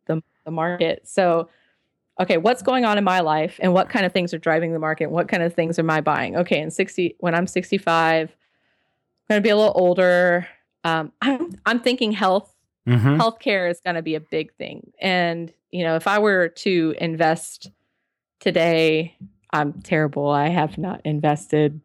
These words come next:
Speaker 2: Mm-hmm,
Speaker 1: anything.
Speaker 2: mm-hmm.
Speaker 1: Sorry, sorry, internet. I'm a
Speaker 2: <laughs>
Speaker 1: terrible, terrible financial person. But, um, one day, um,
Speaker 2: Uh-huh.
Speaker 1: I, I definitely think that,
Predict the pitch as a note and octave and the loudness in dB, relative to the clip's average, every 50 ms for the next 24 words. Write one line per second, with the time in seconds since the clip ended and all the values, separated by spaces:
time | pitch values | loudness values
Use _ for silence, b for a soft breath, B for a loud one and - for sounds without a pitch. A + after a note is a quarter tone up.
0 | _ B2 A#2+ A2+ A2+ G#2+ D#3 D#3 D3+ D3 D3+ D3 - B2+ B2+ B2+ C#3 D3 D#3 D#3 | _ -4 -4 -4 -2 0 0 2 2 2 0 0 2 2 2 4 2 2 0 -2
1 | - - E3 D#3 D#3 D3 D#3 D#3 - - - - - E3+ D#3 D3 B2+ A2+ D#3 D#3 | -2 0 0 2 2 2 0 -2 -4 -8 -8 -4 -2 0 0 0 -2 -2 0 0
2 | C3 D3 D3 D3 G#3+ D#3 C#3+ D3 A3+ - - - G#3+ - - - - G#3 A#3+ A#3+ | 0 2 2 2 0 0 0 -2 -4 -4 -2 -4 -4 -4 -4 -2 -2 0 2 2
3 | A#3 G#3 A3+ A3 A3 A3+ A#3 - - - - - G3 F#3+ F#3+ F3+ F3+ F3 E3 D#3 | 2 2 2 4 2 2 0 -2 -10 -12 -4 0 2 2 2 2 2 2 2 0
4 | E3 D#3+ - _ - E3+ E3 D#3 D3+ D3 D#3 - D#3 C#3+ - - D3 D3+ - - | -2 -4 -8 _ -4 -4 -4 -4 -6 -8 -8 -10 -12 -12 -12 -12 -14 -12 -8 -8
5 | C#3+ D#3+ E3+ - F#3 F3 E3 B B B B B B B B - - G#3 F#3+ E3+ | -8 -8 -4 0 0 0 0 B B B B B B B B -2 0 2 2 0
6 | E3+ - _ - F3+ A3 C#4+ G4+ F#4+ D#4+ G3+ F#3 E3 D#3+ D#3 D3 D3 C#3+ F3 A3 | -2 -8 _ -2 0 0 2 2 2 2 2 2 2 2 2 0 0 -2 -4 -6
7 | - _ _ - G3+ _ _ F3+ E3+ - D#3+ - A2+ A2+ B2+ D3 E3+ E3 D#3 - | -10 _ _ -20 -20 _ _ 0 0 0 0 0 0 -2 0 0 0 0 0 -2
8 | - E3+ E3 D#3+ E3 - _ _ - F#3 F3+ F3+ - F#3+ F3+ F3 E3+ E3+ F3 - | -2 -4 -4 -6 -8 -14 _ _ -2 -2 -2 -2 -2 -4 -2 -2 -2 -4 -4 -4
9 | E3+ D#3 D#3 - _ - D3+ D3+ D#3 - | -4 -6 -6 -8 _ -6 -6 -4 -6 -8